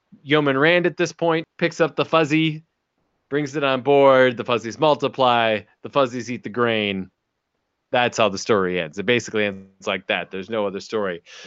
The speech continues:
So it was with a lot of, like, Coon prodding at Gerrold, like,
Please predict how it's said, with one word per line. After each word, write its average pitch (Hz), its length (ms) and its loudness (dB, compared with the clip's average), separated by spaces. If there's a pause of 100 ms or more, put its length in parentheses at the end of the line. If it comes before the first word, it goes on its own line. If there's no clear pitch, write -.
(100)
So 214 260 6
it 214 40 10
was 196 140 6
with 214 140 6
a 190 60 6
lot 185 320 6
of, 165 120 6
like, 170 280 2
Coon 180 500 0
prodding 156 560 2
at 123 80 -6
Gerrold, 139 400 4
like, 123 260 0